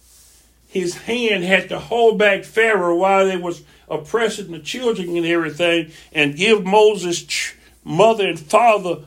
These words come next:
faith enough to put Moses into that basket to stick him in the river so that the Pharaoh's daughter could find him, but his protected and his preserving hand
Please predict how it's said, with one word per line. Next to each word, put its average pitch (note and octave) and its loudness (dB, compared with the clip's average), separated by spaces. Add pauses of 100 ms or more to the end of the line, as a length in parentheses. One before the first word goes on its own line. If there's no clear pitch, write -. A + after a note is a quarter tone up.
faith A#3+ -4
enough F#3+ -4
to E3+ -18
put - -2
Moses F3+ -2
into G#3+ -4
that F3 -6
basket G3+ -2
to D3 -10
stick A3+ -10
him G3 -6
in G3 -8
the D#3 -12
river E3 -2 (360)
so F#3+ -2
that D#3+ -4
the D3 -8 (560)
Pharaoh's G#3 0
daughter F#3+ 2
could - -8
find G3 0
him, D3+ -4
but D3 -2
his F#3 -2
protected G3 -4
and E3+ -2
his D#3 -4
preserving F3 0
hand G3 -8